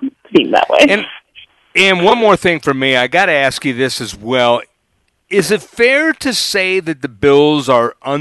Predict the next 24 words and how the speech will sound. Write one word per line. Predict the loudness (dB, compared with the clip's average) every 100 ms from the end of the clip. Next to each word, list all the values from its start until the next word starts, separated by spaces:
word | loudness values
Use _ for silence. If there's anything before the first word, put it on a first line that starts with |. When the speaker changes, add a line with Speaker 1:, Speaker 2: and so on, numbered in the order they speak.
| -4 -2 -2
Speaker 2:
underachieving | -4 -10 -8 -10 -8 -8 -8 -10 -8
this | -8 -8 -10
year, | -8 -6 -4 -6 -8 -14 -20 _
or | 2 2
is | 0
it | -4
just, | -2 -2 -4 -12 -10
you | -4
know, | -4
things | -4 -6 -8 -4 0
aren't | 0 -2 _ _ -6
going | 0 2 2 0
the | -2
way | -2 -2 -4
they | -2 -4
want | -4 -4 -4
them | -8 -10
to, | -4 0 0 0 -4 -14 _
and | -6 -2
they | -2
can | -4 -8
turn | -4 -4 -2
things | -6 -6 -6
around? | -4 -4 -6 -10